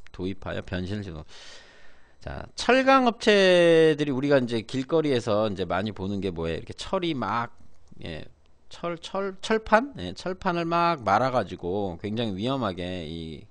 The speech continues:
그 트럭에 이렇게 실어가지고 이렇게 가잖아요. 그러면, 아, 이 제품에 대한 부분이 이제 배송이 되면서 이제 어떤, 어, 문제점이 좀 있었나 봐요, 이게. 그래서 유통 과정에서 이런 부분이 좀,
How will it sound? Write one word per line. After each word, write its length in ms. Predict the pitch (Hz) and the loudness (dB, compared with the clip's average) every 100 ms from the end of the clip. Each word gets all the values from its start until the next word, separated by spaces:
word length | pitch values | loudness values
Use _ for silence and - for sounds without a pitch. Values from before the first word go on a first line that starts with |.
| - | -18
그 240 | - 62 - - - _ | -16 -14 -16 -18 -20 _
트럭에 480 | - 180 131 101 101 | -4 -2 0 0 0
이렇게 240 | 82 - 87 | -4 -8 -8
실어가지고 560 | 147 147 120 92 90 | -6 -6 -4 -6 -8
이렇게 180 | 85 - | -12 -14
가잖아요. 840 | - - - 104 80 78 82 78 85 | -14 -8 -4 -4 -4 -8 -10 -12 -12
그러면, 500 | 98 92 120 95 - - - - - - - - - | -10 -8 -6 -6 -10 -18 -20 -20 -20 -16 -16 -14 -8
아, 340 | 98 98 95 92 | -2 0 0 -2
이 520 | - 143 151 151 147 139 | -4 0 2 2 0 0
제품에 560 | 120 120 165 156 147 | -2 0 -2 0 0
대한 380 | 131 120 117 117 | 2 2 2 -2
부분이 640 | 110 95 95 98 151 170 156 | -6 -6 -4 -2 -2 -2 -4
이제 640 | 85 82 78 71 58 - - | -4 -6 -6 -8 -10 -14 -6
배송이 480 | 110 113 135 131 101 | -2 -2 0 -2 -4
되면서 640 | 87 90 87 87 127 110 | -4 -6 -8 -6 -6 -4
이제 340 | 80 82 80 73 | -8 -10 -10 -10
어떤, 360 | 85 - 85 82 - - - - - - | -12 -8 -8 -10 -12 -14 -12 -12 -12 -12
어, 240 | 76 62 | -12 -12
문제점이 600 | 65 107 139 - 113 98 | -6 -6 -4 -2 -2 -2
좀 180 | 87 123 | -4 -6
있었나 400 | 82 - 127 101 | -4 -2 -2 -2
봐요, 280 | 78 76 73 | -4 -8 -8
이게. 440 | 73 - 71 73 - | -12 -14 -14 -14 -14
그래서 480 | - 80 - 123 143 | -14 -12 -8 -6 -6
유통 320 | 104 - 185 | -6 -4 -2
과정에서 880 | 160 131 131 117 107 95 95 135 147 | 0 0 0 0 -2 -2 -4 -2 -2
이런 220 | 107 95 92 | -2 -4 -6
부분이 420 | 82 82 98 85 | -8 -10 -10 -10
좀, 320 | - 90 | -8 -10